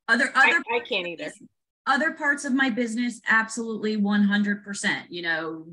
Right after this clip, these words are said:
Speaker 1: week one is, is getting the envelope stuff to mail out, you know, things like that.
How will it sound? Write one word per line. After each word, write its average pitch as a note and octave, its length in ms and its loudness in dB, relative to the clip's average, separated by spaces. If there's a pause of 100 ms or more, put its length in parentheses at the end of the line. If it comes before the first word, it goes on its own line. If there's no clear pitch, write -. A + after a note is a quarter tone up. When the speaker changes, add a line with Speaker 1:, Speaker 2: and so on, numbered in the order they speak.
(240)
Speaker 1:
week G#3 280 -2
one G#3 540 0
is, F3+ 540 -10
is D#3+ 200 -10
getting E3+ 180 -6
the E3 140 -4
envelope G#3+ 360 -2
stuff - 480 -2
to F3 100 -10
mail G#3 380 0
out, G3+ 200 2
you G#3 60 -2
know, D#3 140 -4
things A#3 220 -4
like G3+ 140 -2
that. E3+ 160 -4